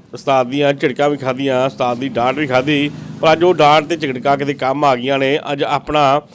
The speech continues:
ਖੁਦ ਦੀ ਦੁਕਾਨ ਜਿਹੜੀ ਹੈ ਇਸ ਨੇ ਪਾ ਲਈ ਆ। ਤੁਸੀਂ ਦੇਖ ਸਕਦੇ ਹੋ, ਬਾਰਾਂ ਲੱਖ ਰੁਪਏ ਦੀ ਦੁਕਾਨ ਵੀ ਲਈ ਇਸ ਨੌਜਵਾਨ ਨੇ, ਇੱਥੇ ਰਹਿ ਕੇ ਮਿਹਨਤ ਕਰਕੇ, ਤੇ ਨਾਲ ਕੱਪੜੇ ਦਾ ਕੰਮ ਵੀ ਸ਼ੁਰੂ ਕੀਤਾ। ਦੋ ਦੋ ਕੰਮ ਕਰਦਾ ਹੈ ਨੌਜਵਾਨ। ਅਤੇ ਜਿਹੜੇ ਲੋਕ ਕਹਿੰਦੇ ਨੇ ਵੀ ਪੰਜਾਬ 'ਚ ਰਹਿ ਕੇ ਕੰਮਕਾਰ ਹੈ ਨਹੀਂ ਆ, ਪੰਜਾਬ ਵਿੱਚ,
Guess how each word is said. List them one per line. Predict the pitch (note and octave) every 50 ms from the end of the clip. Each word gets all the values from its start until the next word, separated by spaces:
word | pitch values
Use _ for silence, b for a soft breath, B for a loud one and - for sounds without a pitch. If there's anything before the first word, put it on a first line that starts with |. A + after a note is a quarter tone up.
| b b b b b b -
ਖੁਦ | - F3 F#3+
ਦੀ | F#3+ G#3+
ਦੁਕਾਨ | F#3 F3 C#3+ C#3 C3+ C3+ C3+ C3
ਜਿਹੜੀ | C3+ C3+ C#3 C#3
ਹੈ | C#3 C3+
ਇਸ | B2 C3
ਨੇ | C3+ C3+
ਪਾ | B2 B2+ A#2 A2+
ਲਈ | A#2+ C3 C#3
ਆ। | C3 B2 A#2+ B2+
ਤੁਸੀਂ | B2+ - C3 - C3
ਦੇਖ | B2 A#2+ A#2
ਸਕਦੇ | - C3 C3 C#3+
ਹੋ, | C#3
ਬਾਰਾਂ | A#2+ A2 B2 C3 C3+ C3
ਲੱਖ | C3 B2+ C3
ਰੁਪਏ | B2+ A#2+ C3
ਦੀ | C3 B2+
ਦੁਕਾਨ | A#2+ A#2+ A2+ A2 A2+ A#2
ਵੀ | C3
ਲਈ | B2+ A#2+ B2
ਇਸ | B2 A#2 B2
ਨੌਜਵਾਨ | A#2 A2+ A2+ A2+ A#2 A#2 A#2 A#2
ਨੇ, | B2+ B2+
ਇੱਥੇ | B2 A#2+ - C3+
ਰਹਿ | G#2 A2+ C3 C#3+
ਕੇ | C3 C#3 C3+
ਮਿਹਨਤ | B2 B2 C#3+ E3+ E3 E3+
ਕਰਕੇ, | C#3+ C3+ A#2 A2 B2 C3 B2+ C#3+ C#3+ C#3+ B B B B B B B B
ਤੇ | -
ਨਾਲ | C#3 C#3 C#3 D3+
ਕੱਪੜੇ | D3 E3+ E3 E3+ F3+ F#3
ਦਾ | F#3
ਕੰਮ | F3 F3 D#3+ D#3
ਵੀ | D#3
ਸ਼ੁਰੂ | C#3+ - C3+ A2
ਕੀਤਾ। | G#2+ G2+ A2 G#2
ਦੋ | G2+ A#2 C3+ C#3+
ਦੋ | D#3 E3
ਕੰਮ | D3 D#3 D3+ D#3 D3
ਕਰਦਾ | C#3 B2+ A2+ A2+ C#3
ਹੈ | C#3+
ਨੌਜਵਾਨ। | C#3 B2+ A#2+ A#2 B2 C3+ C3+ C#3 C#3 D3 D#3+ D#3+ b b b b b b b b D3+
ਅਤੇ | D3 F3 E3+
ਜਿਹੜੇ | D#3 E3 F3+ G3+
ਲੋਕ | F#3+ F3+ D3 -
ਕਹਿੰਦੇ | F3 F3 F3+ F#3 G3+
ਨੇ | G3 G3
ਵੀ | F#3 F#3+
ਪੰਜਾਬ | F3 F3+ E3 D#3 D3 C#3+ D3
'ਚ | D3 D3+
ਰਹਿ | D#3 D#3
ਕੇ | D3+ D#3+
ਕੰਮਕਾਰ | C#3+ D#3+ D3 D3 D#3 D3+ E3 E3 D#3+ D3+
ਹੈ | C#3 C#3
ਨਹੀਂ | C#3 C#3+ D3+ D3
ਆ, | D3 D3
ਪੰਜਾਬ | C#3+ C#3+ C#3 B2 B2 B2+ B2+ C3
ਵਿੱਚ, | C#3 C#3 C#3+ D3 C3+ C#3 D3+ D#3